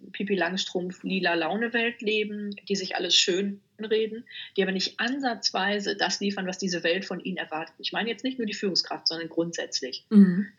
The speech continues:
Speaker 1: Also die sind faktisch quasi im letzten Jahrtausend und glauben immer noch, wie das goldene Kalb von allen umtanzt werden zu müssen.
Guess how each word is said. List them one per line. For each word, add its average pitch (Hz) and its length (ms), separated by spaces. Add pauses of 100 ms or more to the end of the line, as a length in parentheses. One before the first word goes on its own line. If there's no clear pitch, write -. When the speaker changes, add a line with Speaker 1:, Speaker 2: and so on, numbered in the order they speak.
Speaker 1:
Also 202 120
die 196 120
sind 226 200 (760)
faktisch 254 460
quasi 208 300
im 196 120
letzten 202 320
Jahrtausend 185 520
und 196 80
glauben 185 240
immer 202 200
noch, 208 180
wie 202 60
das 180 180
goldene 185 380
Kalb 190 360
von 196 120
allen 175 280
umtanzt 170 460
werden - 220
zu - 180
müssen. - 260